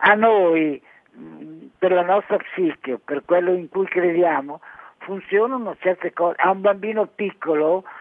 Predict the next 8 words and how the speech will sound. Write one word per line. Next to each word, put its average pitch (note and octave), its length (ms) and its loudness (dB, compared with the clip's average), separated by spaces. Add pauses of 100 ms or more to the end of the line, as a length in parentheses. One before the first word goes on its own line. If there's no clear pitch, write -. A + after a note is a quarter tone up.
(180)
certe F#3 340 0
volte, F3 720 0 (380)
eh, D#3 300 -14 (120)
se F3+ 140 -2
fa E3 160 -2
troppo E3+ 360 0
il E3 80 -4
birbantello, D#3+ 1120 0